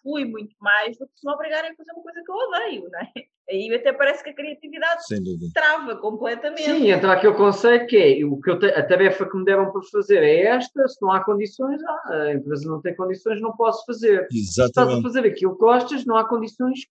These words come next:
Speaker 3: tem que arranjar.
Speaker 2: Era essa a minha atitude. Desde que eu estivesse nesta área, era esta a minha atitude. Era, não há condições, ok, como é que eu vou arranjar maneira de ir de comboio? <laughs> entre aspas.
Speaker 1: Exato.
Speaker 2: Epá, e era exatamente isso que eu sentia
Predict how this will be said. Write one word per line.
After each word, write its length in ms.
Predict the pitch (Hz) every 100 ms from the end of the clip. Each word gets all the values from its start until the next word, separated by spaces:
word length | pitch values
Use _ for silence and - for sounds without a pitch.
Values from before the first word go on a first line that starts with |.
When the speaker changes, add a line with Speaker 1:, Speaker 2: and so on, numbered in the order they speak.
| -
Speaker 3:
tem 100 | 240
que 80 | 233
arranjar. 380 | 202 156 139 117
Speaker 2:
Era 220 | 113 104
essa 340 | 117 117 -
a 40 | 120
minha 200 | 120 120
atitude. 480 | - 120 113 98 85 _ -
Desde 220 | 123 120 -
que 60 |
eu 40 | 123
estivesse 540 | - 113 117 104 -
nesta 300 | 98 95 -
área, 400 | 101 113 131 139 139
era 160 | 90 92
esta 360 | 101 107 - 104
a 40 |
minha 160 | 101 98
atitude. 360 | 92 82 78 -
Era, 240 | 78 73 -
não 180 | 104 110
há 100 | 120
condições, 680 | - 123 117 131 131 131 120
ok, 220 | 107 - 98
como 120 | _
é 40 | -
que 80 | 117
eu 40 |
vou 120 | 110 113
arranjar 400 | 113 107 120 120
maneira 520 | 117 117 127 131 127
de 340 | 117 127 131 123 _ _ -
ir 120 | 120
de 60 | 120
comboio? 420 | 123 110 101 85 - _ _ -
<laughs> 340 | - - - 113
entre 240 | 104 95
aspas. 340 | 80 - 78 - 123 -
Speaker 1:
Exato. 460 | - 247 233 226 -
Speaker 2:
Epá, 240 | 127 - 135
e 140 | 226
era 120 | 107
exatamente 580 | 104 101 107 107 110 101
isso 100 | 101
que 60 | -
eu 60 | 95
sentia 560 | 95 87 104 120 127